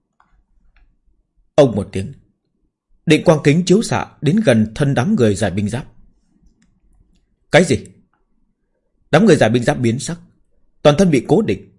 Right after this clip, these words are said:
không động đậy được gì. "Hừ, giải binh giáp, người quên định Quang Kính của ta rồi sao?" Vương Khả cười lạnh nói.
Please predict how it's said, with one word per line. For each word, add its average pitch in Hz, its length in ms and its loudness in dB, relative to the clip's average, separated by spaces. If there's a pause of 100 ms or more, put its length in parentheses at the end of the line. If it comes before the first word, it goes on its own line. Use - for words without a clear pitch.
(120)
không 190 320 0
động - 160 -4
đậy 127 140 -4
được - 160 -8
gì. 92 160 -10 (2250)
"Hừ, 123 200 -4 (680)
giải 120 300 2
binh 117 200 0
giáp, 120 280 -4 (760)
người 139 200 4
quên 165 260 4
định 147 200 -2
Quang 143 240 4
Kính 208 200 2
của 135 100 -2
ta 127 240 2
rồi 107 180 0
sao?" 113 320 -8 (1400)
Vương 170 220 2
Khả 107 160 -2
cười 110 220 -2
lạnh 90 180 -6
nói. 95 180 -8